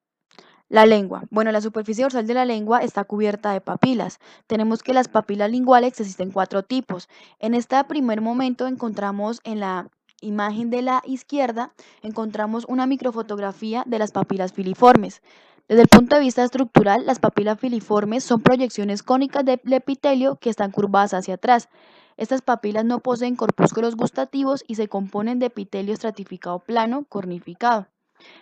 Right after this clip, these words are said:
Bien, tenemos que en la microfotografía de la parte de la derecha encontramos un corte de las papilas foliadas, que pueden distinguirse de las papilas fungiformes porque aparecen distribuidas en hileras, como podemos ver ahí, y separadas por hendiduras profundas.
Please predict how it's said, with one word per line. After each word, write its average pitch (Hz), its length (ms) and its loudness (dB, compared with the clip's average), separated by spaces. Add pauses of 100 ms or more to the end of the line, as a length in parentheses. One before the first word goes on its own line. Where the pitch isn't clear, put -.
(100)
Bien, 233 240 0
tenemos 226 460 -8
que 294 340 -8
en 226 140 -8
la 214 100 -6
microfotografía 208 1040 -8
de 285 100 -6
la 233 200 -6
parte 196 380 -10
de 262 180 -8
la 277 140 -2
derecha 277 440 -4 (380)
encontramos 262 760 2
un 233 140 0
corte 254 480 2
de 220 160 -4
las 208 100 -2
papilas 196 400 -4
foliadas, 226 540 -2 (320)
que 226 100 -4
pueden 220 300 -4
distinguirse 233 640 -4
de 240 140 -4
las 214 120 -2
papilas 202 460 -6
fungiformes 262 720 0
porque 220 260 -4
aparecen 202 440 -4
distribuidas 208 800 -4
en 226 140 -4
hileras, 269 540 -2
como 202 260 -6
podemos 190 340 -10
ver 214 140 -8
ahí, 277 260 -2 (360)
y 262 100 -4
separadas 269 600 0
por 233 200 -2
hendiduras 247 560 -2
profundas. 233 720 -2